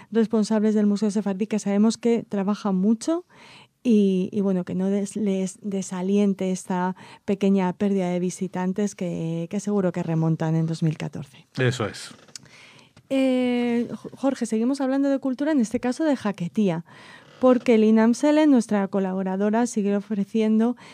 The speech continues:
Speaker 1: ese taller de ja-, de jaquetía en el Instituto Cervantes de París. Les
Speaker 2: Ujú.
Speaker 1: anunciamos las próximas fechas. Son el catorce y veintiocho de enero, para que se vayan anotando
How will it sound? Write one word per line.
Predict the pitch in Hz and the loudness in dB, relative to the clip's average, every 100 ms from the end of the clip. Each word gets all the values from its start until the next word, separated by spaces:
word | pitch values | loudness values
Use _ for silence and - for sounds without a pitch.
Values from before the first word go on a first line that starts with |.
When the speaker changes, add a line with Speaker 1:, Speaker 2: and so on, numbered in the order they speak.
| - | -8
Speaker 1:
ese | 202 208 | -4 -2
taller | 202 202 196 | -2 -2 -2
de | 196 | -2
ja-, | 202 202 - | -4 -6 -6
de | 220 208 | -4 -2
jaquetía | 208 214 240 226 220 226 233 - - - | -4 -6 -6 -4 0 0 -2 -10 -20 -6
en | 220 240 | 0 2
el | 220 | 4
Instituto | 190 196 - 180 214 | 2 0 -4 -2 -2
Cervantes | 226 202 180 185 233 | 0 -2 -2 -2 -2
de | 208 | -2
París. | 185 170 175 170 - - 131 | -4 -4 -6 -10 -14 -10 -2
Les | 139 123 127 | 2 4 4
Speaker 2:
Ujú. | |
Speaker 1:
anunciamos | 214 208 226 226 277 | 4 4 4 4 4
las | 240 196 | 4 2
próximas | - 214 208 214 190 185 | 0 -2 0 0 0 -2
fechas. | - 170 180 175 | -4 -6 -4 -2
Son | 220 202 | 2 2
el | 190 180 - - _ - | 2 -2 -10 -20 _ -4
catorce | 196 185 277 294 359 349 - | -4 2 2 4 2 2 4
y | 220 | 4
veintiocho | 208 196 220 240 - 302 | 4 4 2 2 2 2
de | 202 | 4
enero, | 185 190 180 165 | 2 2 2 0
para | - 185 | -4 -8
que | 185 196 185 185 185 | -6 -4 -2 0 -2
se | 185 196 | -2 -2
vayan | 196 208 | 2 4
anotando | 202 196 190 202 208 208 202 196 | 4 4 2 4 4 6 6 4